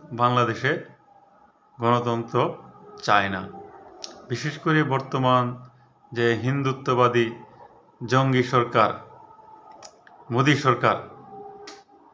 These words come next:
তারাই এই বাংলাদেশকে সবচেয়ে বেশি শোষণ করছে এবং এখনো করার পায়তারা করছে।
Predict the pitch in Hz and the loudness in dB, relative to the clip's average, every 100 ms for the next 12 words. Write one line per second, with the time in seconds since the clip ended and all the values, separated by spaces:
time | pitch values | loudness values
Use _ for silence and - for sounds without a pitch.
0 | - 131 147 160 143 127 - - - - | 2 8 10 10 6 0 -6 -16 -20 -4
1 | 123 117 123 123 120 117 - 147 143 113 | -2 2 2 4 2 0 -2 -4 -2 -6
2 | - 123 117 117 - 156 - - - - | -6 -4 -2 -2 -2 -4 -4 -14 -20 -20
3 | _ - _ - - 139 - 151 135 143 | _ -20 _ -20 -10 -8 -4 -4 -2 -4
4 | 131 180 190 123 107 117 117 - - _ | -2 0 0 0 -2 -2 -4 -12 -20 _
5 | _ 123 139 147 170 - - - - 117 | _ -6 -2 -2 -2 -4 -18 -14 -2 4
6 | 127 160 - - 131 117 - 107 104 127 | 6 4 -2 -12 -8 -6 -4 -6 -6 -12
7 | - - | -16 -16